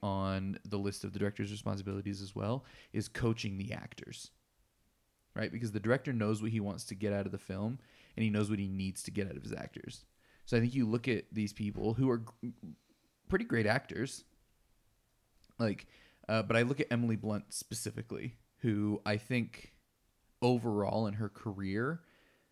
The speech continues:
is probably generally the weakest out of the cast, right? You look at somebody like Josh Brolin, who is a, a,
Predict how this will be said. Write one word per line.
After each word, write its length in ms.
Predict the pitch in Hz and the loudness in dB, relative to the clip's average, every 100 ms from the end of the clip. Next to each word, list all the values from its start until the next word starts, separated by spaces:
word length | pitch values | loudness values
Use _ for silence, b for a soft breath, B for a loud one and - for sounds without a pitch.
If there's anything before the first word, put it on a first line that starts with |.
| b _ _ - | b _ _ 0
is 160 | 107 | 0
probably 640 | - 107 107 101 101 98 - - 104 | 2 2 4 4 2 0 -4 -14 -4
generally 420 | 110 98 98 95 | 0 0 0 0
the 120 | 95 | 0
weakest 840 | 95 98 92 - 117 - - - - _ _ _ _ _ - | -2 -4 -4 -6 -4 -6 -8 -12 -18 _ _ _ _ _ -10
out 180 | 92 80 | -8 -6
of 260 | 73 - - | -6 -8 -8
the 100 | 117 | -6
cast, 360 | 123 - - | -6 -8 -8
right? 120 | 104 | -6
You 120 | - 113 | -2 0
look 100 | 113 | 0
at 80 | |
somebody 200 | 117 107 | 0 0
like 140 | 104 101 | 0 0
Josh 240 | 107 101 | 0 0
Brolin, 460 | 104 104 101 98 98 b b b b b | -2 -2 -2 -2 -6 b b b b b
who 400 | 117 101 98 98 - | 4 6 4 2 2
is 460 | 101 95 98 - - - - - | 2 0 -4 -8 -10 -10 -14 -12
a, 80 | - _ _ _ | -12 _ _ _
a, 80 | - | -8